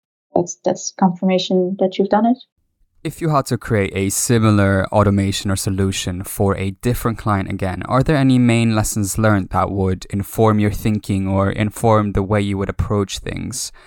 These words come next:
Speaker 2: the next time round?
Speaker 1: I guess be more firm in what you need to make it work. It took some convincing to <laughs> get certain things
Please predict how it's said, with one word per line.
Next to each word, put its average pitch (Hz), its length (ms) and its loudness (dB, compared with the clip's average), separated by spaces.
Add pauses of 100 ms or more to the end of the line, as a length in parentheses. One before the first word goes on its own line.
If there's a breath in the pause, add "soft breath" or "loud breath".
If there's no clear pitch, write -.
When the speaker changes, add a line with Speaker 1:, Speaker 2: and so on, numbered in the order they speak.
(480 soft breath)
Speaker 2:
the 110 80 2
next 101 200 0
time 101 220 2
round? - 360 -2 (440)
Speaker 1:
I 220 80 6
guess 269 200 6
be 285 200 4
more 233 400 6 (280)
firm 190 520 4
in 175 520 2 (380)
what 196 320 4
you 202 120 8
need 185 400 6
to 196 100 -2
make 185 260 2
it 180 100 4
work. 175 420 4 (240)
It 220 200 2
took 294 200 4
some 233 260 4
convincing 196 760 4
to 180 420 4 (180)
<laughs> - 540 -2
get 208 180 2
certain 196 340 2
things 185 480 0